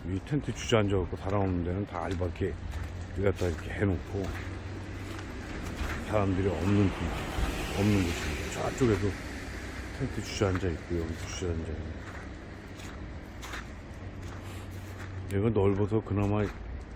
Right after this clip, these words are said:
뭐 이렇게 한데 사실 알바키 같은 거 해놓으면 안 되죠. 차 이거 나중에 남이천 됩니다. 남이천.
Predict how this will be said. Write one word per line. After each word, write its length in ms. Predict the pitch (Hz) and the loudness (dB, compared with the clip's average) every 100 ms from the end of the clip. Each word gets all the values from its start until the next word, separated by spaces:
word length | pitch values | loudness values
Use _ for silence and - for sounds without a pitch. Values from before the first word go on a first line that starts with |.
| - 101 | -6 2
뭐 80 | 98 | 2
이렇게 280 | 82 - 87 | 2 -4 -2
한데 340 | 131 107 107 | 0 0 0
사실 360 | 107 - 113 104 - - - - - - | -2 -4 -4 -4 -6 -8 -8 -8 -8 0
알바키 360 | 101 101 92 101 | 2 2 2 2
같은 240 | 92 82 | 2 0
거 100 | 82 80 - - - - - | -4 -4 -4 -8 -10 -8 -2
해놓으면 420 | 104 98 87 101 | 2 4 4 0
안 120 | 82 | 0
되죠. 320 | 87 90 85 80 | 0 0 0 -4
차 220 | - 107 | -4 -4
이거 180 | 101 98 | -2 0
나중에 460 | 92 85 95 95 98 - - - - - - - - - - - - - - - - 104 | 0 -2 -2 -2 -2 -8 -10 -12 -12 -12 -12 -12 -12 -12 -12 -12 -12 -12 -12 -12 -8 0
남이천 520 | 98 98 95 101 98 | 4 4 2 2 2
됩니다. 340 | 92 92 87 | 2 2 0
남이천. 600 | 87 80 78 73 - - | -2 -2 -4 -4 -6 -8